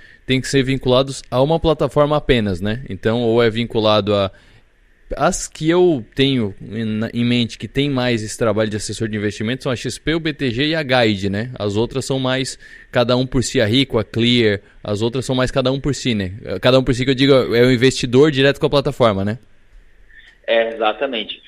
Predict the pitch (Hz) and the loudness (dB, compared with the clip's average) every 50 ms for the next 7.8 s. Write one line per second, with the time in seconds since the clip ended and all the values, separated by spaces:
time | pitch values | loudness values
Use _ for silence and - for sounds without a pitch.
0 | - - - - - - - - 135 151 170 170 170 175 165 160 - 165 156 151 | -20 -20 -20 -20 -20 -20 -14 -4 0 2 2 2 0 -4 -8 -4 -2 0 2 2
1 | 165 185 - - - - - 175 180 185 185 - - - 143 120 - 160 175 165 | 2 2 0 -4 -14 -8 -4 -2 -2 -2 -2 -6 -6 -8 -6 -2 -2 -2 -2 -2
2 | - 170 156 - 202 - - - 214 214 214 202 - - 196 190 180 160 160 - | -4 -4 -4 -6 -10 -6 -2 -2 -2 0 -2 -4 -2 -2 -4 -4 -4 -2 0 0
3 | 170 175 - - - 156 127 110 101 101 - - - - _ _ _ _ _ _ | 0 0 0 -4 -8 -8 -8 -8 -8 -10 -12 -18 -20 -20 _ _ _ _ _ _
4 | _ _ _ - - _ _ _ _ _ _ _ _ - - - - - 71 73 | _ _ _ -20 -20 _ _ _ _ _ _ _ _ -20 -20 -20 -16 -16 -14 -16
5 | - - - - 147 151 147 135 135 147 160 165 160 151 143 135 127 123 - 135 | -16 -14 -2 2 4 4 4 4 2 -2 -2 -2 -2 0 0 0 0 0 2 2
6 | 131 139 - - 151 151 165 160 160 - 170 151 147 156 156 156 156 - - 120 | 0 0 2 2 2 2 2 2 -2 -8 -8 -6 -6 -4 -4 -6 -4 -2 0 2
7 | 117 110 101 104 107 107 104 - 113 - - - 143 131 - - | 2 2 2 0 -6 -10 -10 -10 -14 -6 -2 -2 0 0 -2 -8